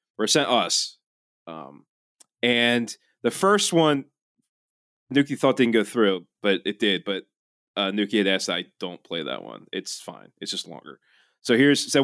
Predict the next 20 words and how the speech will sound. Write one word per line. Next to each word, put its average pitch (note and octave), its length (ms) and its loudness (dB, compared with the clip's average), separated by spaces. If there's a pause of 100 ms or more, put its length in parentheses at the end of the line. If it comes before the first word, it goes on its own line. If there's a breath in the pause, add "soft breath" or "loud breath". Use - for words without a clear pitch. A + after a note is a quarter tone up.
wh-, - 60 -4
so D3 140 4
when, C#3 240 4
so C#3 160 2
when B2+ 140 6
Nuki A#2+ 260 4
references, G#2 580 -2 (140)
"This B2 160 0
is A2 100 0
my G#2 120 0
second G#2 340 -2
time," F#2 380 -4 (500)
it's G#2 160 -4
not. F#2+ 200 -8 (300)
This - 160 -20
is F2 100 -18
Nuki's E2+ 240 -16
first - 300 -14
time. - 1400 -20
Um, E2 540 -10